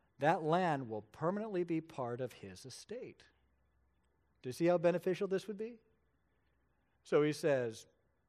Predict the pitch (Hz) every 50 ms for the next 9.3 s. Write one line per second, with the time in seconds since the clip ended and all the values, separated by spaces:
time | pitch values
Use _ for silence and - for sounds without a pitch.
0 | _ _ _ - 113 113 120 131 135 131 139 143 151 151 160 180 190 180 208 233
1 | 285 311 302 - - _ _ _ _ _ _ _ _ _ _ _ _ _ _ _
2 | _ _ - 127 127 139 156 165 156 151 165 165 170 175 180 185 190 175 196 214
3 | 240 190 131 - - _ _ _ _ _ _ _ _ _ _ _ _ _ _ _
4 | _ _ _ - - 185 165 151 196 208 240 269 254 240 226 208 - - 208 202
5 | 196 185 190 185 160 135 - - - 185 190 185 185 - - 147 135 139 139 139
6 | 143 131 135 123 110 107 107 87 80 - - 123 98 101 120 139 139 131 147 147
7 | 147 135 - 151 143 135 131 127 117 - _ _ _ _ _ _ _ _ _ _
8 | _ - 151 147 147 139 - - - 160 165 170 - 220 196 160 139 117 104 101
9 | - - 107 104 139